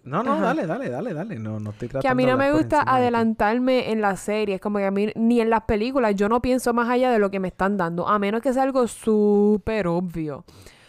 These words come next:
Speaker 1: Mm.
Speaker 2: Pero, pero no sé. Eh,
Speaker 1: Juanvi, le, le, le había preguntado a Alexa, como que, eh, que quedan, quedan tres personajes vivos ahora mismo. Digo, hay muchos vivos, pero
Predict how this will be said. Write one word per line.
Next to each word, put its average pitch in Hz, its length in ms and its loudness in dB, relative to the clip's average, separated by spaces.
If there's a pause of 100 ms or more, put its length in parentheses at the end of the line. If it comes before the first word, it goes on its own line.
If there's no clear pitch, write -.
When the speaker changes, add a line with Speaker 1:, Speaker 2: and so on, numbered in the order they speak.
Speaker 1:
Mm. 139 180 -10
Speaker 2:
Pero, 208 840 2 (1600)
pero 175 240 -8
no 196 180 -8
sé. 254 360 -12 (320)
Eh, 190 240 -12
Speaker 1:
Juanvi, 160 460 -2
le, 147 280 -4 (160)
le, 147 300 -2
le 143 180 -2
había 143 160 2
preguntado 185 540 0
a 180 40 2
Alexa, 160 500 -4 (380)
como 143 260 -4
que, 123 480 -4 (720)
eh, 143 280 -4
que 131 140 -6
quedan, 160 340 0
quedan 165 260 0
tres 160 140 -2
personajes 156 580 -4
vivos 107 420 -6 (300)
ahora 131 220 -2
mismo. 117 380 -6
Digo, 156 160 0
hay 135 80 -2
muchos 151 340 -4
vivos, 123 320 -4
pero 117 280 -4